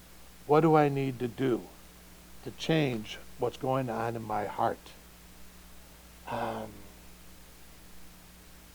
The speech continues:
Jesus in verse nineteen talks about, "For, for out of the heart comes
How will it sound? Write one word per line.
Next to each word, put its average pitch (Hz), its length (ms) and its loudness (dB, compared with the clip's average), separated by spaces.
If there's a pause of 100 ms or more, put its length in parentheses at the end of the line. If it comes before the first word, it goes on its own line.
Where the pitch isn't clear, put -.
(480)
Jesus 143 720 4
in 139 100 0
verse 143 340 8
nineteen 143 640 2 (640)
talks 131 260 8
about, 120 340 4
"For, - 180 -4 (580)
for 123 100 8
out 151 160 12
of 170 100 10
the 165 80 10
heart 143 260 10 (300)
comes 123 420 0